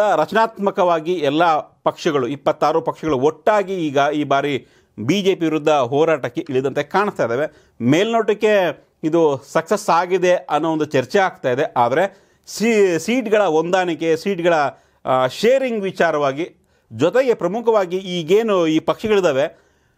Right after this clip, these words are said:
ರಾಜ್ಯಗಳ ಮಟ್ಟದಲ್ಲಿ, ಅಂದ್ರೆ ವಿಧಾನಸಭಾ ವಿಚಾರವಾಗಿ ನೋಡಿದಾಗ ಇದೇ ಪಕ್ಷಗಳು ತಮ್ಮ, ಆ, ಕಾಂಗ್ರೆಸ್ ವಿರುದ್ಧನೋ ಅಥವಾ,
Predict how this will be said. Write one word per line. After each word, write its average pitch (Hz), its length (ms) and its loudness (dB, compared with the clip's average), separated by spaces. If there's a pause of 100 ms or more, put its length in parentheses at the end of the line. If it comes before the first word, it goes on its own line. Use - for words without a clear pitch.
ರಾಜ್ಯಗಳ 214 640 0
ಮಟ್ಟದಲ್ಲಿ, 165 440 -4
ಅಂದ್ರೆ 196 280 -4
ವಿಧಾನಸಭಾ 208 600 2
ವಿಚಾರವಾಗಿ 180 540 0
ನೋಡಿದಾಗ 147 420 0 (200)
ಇದೇ 202 300 2
ಪಕ್ಷಗಳು 196 500 -2
ತಮ್ಮ, 160 460 0 (340)
ಆ, 131 160 2
ಕಾಂಗ್ರೆಸ್ 196 560 -2
ವಿರುದ್ಧನೋ 170 340 0
ಅಥವಾ, 156 580 0